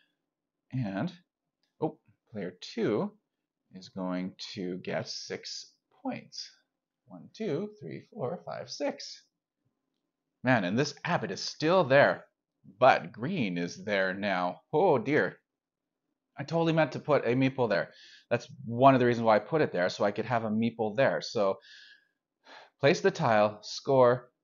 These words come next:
place the meeple. Sorry, place the tile, place the meeple,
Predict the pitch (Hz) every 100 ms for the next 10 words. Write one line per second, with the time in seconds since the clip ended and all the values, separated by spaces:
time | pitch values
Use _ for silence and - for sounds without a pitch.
0 | - 135 175 180 143 107 98 98 101 -
1 | _ _ _ _ _ _ _ _ - 147
2 | - - - _ - 131 165 165 143 101
3 | 101 - _ - 117 104 - 123 208 135
4 | 104 120